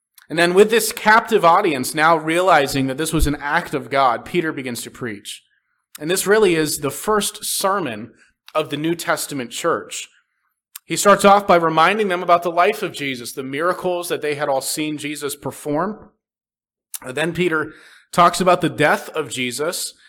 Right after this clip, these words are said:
that they not only had seen take place, but they actually had a part in. Uh, these were the very same Jews in Jerusalem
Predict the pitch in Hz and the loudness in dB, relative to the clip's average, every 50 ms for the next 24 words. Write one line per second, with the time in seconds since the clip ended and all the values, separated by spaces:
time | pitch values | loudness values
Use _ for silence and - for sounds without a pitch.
0 | _ _ _ _ _ _ _ - 151 - 180 175 170 175 175 185 202 202 208 208 | _ _ _ _ _ _ _ -6 0 2 2 2 4 4 4 6 6 6 4 4
1 | 208 196 175 156 156 139 135 - - - 226 240 254 247 214 - - 160 151 - | 2 2 2 2 0 -2 -2 -4 -4 -4 -4 -4 -4 -4 -4 -2 -2 -2 -2 -4
2 | - - 143 131 135 135 - 147 143 147 170 196 196 - 180 147 160 151 110 208 | -6 -4 -4 -4 -4 -4 -6 -6 -2 -2 -2 -2 -2 -2 -2 -2 0 -2 -2 -4
3 | - - 196 208 196 156 123 98 80 - _ _ _ _ _ _ _ _ - 120 | -2 0 0 2 2 0 -2 -6 -10 -16 _ _ _ _ _ _ _ _ -14 -10
4 | 131 143 165 165 - 175 175 156 147 139 147 160 175 180 170 170 - - 180 170 | -6 -6 -6 -4 -4 -4 -4 -4 -2 -2 0 0 0 0 0 -2 -2 -2 0 0
5 | 175 175 165 156 - 147 165 180 185 170 160 - - 180 180 170 139 139 143 143 | 0 -2 -4 -6 -6 -8 -6 -6 -6 -6 -8 -8 -8 -8 -8 -8 -6 -6 -6 -4
6 | 156 175 170 - - 147 131 117 113 120 117 | -4 -4 -4 -4 -4 -4 -4 -4 -4 -6 -10